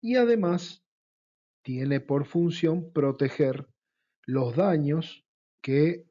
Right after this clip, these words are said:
ese alimento puede sufrir durante su almacenamiento, su transporte o su distribución.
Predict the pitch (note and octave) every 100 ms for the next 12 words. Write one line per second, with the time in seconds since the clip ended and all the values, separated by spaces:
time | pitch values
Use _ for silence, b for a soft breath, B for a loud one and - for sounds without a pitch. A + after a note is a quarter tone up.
0 | _ - C3 - C3+ B2+ C3+ D#3 C3+ A#2+
1 | A#2 - C3+ D3 F3+ E3+ D#3 D3+ D#3 D#3
2 | C3 C3 C3 B2+ - C#3 D3 C3+ - A#2+
3 | A#2+ A#2+ - C3+ E3 F3 D#3 C#3+ D#3 D#3
4 | D#3 B B - B2 A#2 A2 - E3+ C3+
5 | A#2+ C3+ C3+ B2+ - A#2+ A2+ G#2+ A#2 A2+
6 | G#2+ - -